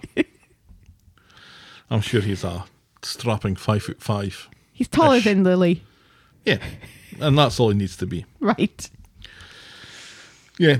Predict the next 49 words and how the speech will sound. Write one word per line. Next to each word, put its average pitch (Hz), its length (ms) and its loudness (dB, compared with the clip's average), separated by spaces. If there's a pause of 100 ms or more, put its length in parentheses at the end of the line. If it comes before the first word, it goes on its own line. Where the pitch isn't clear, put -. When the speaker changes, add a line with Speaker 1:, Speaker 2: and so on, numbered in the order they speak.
Speaker 2:
so 151 280 6
everyone 151 300 6
has 120 200 4
let 120 180 2
Max 104 280 -8
down. - 140 -14 (500)
At 180 80 0
the 175 80 8
hearing, 160 420 4 (140)
Blake 135 500 -4
isn't 117 260 -4
exactly 107 400 -2
pissing - 280 0
himself 110 440 2
as 104 120 -4
his 127 180 0
charges 110 520 -2
of 101 140 -2
attempted 113 440 -2
murder 101 380 0 (100)
and 104 140 -6
conspiracy 113 600 -2
to 104 120 -4
be 110 120 -2
a 107 80 0
terrorist 92 540 -6
are 95 60 -2
read 92 240 -2
out. 120 220 2 (560)
He - 180 -2
whispers 160 540 0
to 135 140 2
Max 143 440 2
that 110 180 -4
they're 110 100 -4
gonna 120 240 2
be 110 140 2
heroes 101 560 2 (420)
and 110 200 -4
pleads 107 300 -4
guilty. 120 520 -2 (800)
And 120 120 0
Max 143 300 2
seems 131 200 0
to 110 80 -8
be 110 80 0
swayed 107 360 -2
by 101 140 2
this, 101 320 -4